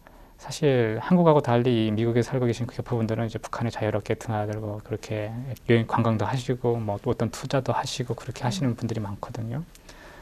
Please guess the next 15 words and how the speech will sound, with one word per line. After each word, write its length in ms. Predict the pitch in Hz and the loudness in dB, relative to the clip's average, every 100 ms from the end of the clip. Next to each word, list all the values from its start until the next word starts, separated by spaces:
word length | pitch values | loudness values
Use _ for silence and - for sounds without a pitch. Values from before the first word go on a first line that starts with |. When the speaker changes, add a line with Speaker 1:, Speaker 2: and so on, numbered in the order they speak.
| - - - - - - - - - | -20 -20 -20 -20 -20 -20 -20 -20 -6
Speaker 1:
근데 260 | 139 139 | -2 -2
제가 540 | 135 123 135 127 123 151 | -2 2 6 6 6 0
제 160 | - 135 | 2 2
인권 380 | - 143 135 143 | 4 4 6 6
활동하는 460 | 143 143 135 123 | 6 4 2 2
제 120 | 110 | 2
입장에서 560 | 117 - 107 107 104 110 | 0 0 -4 -4 -6 -8
저는 240 | - 123 | -2 0
뭐 120 | 127 107 | 0 0
비즈니스맨도 720 | 117 120 123 - 120 107 113 | 2 4 4 4 0 2 2
아니고 360 | 107 101 101 117 | 0 -4 -8 -8
무슨 440 | 104 - 107 107 - - - - | -8 -8 -8 -8 -14 -20 -12 -2
어떠한 280 | 113 113 | 2 2
사업가도 500 | 104 180 180 139 123 | 4 4 6 4 6
아니고 540 | 113 101 101 113 104 | 6 4 -2 -4 -4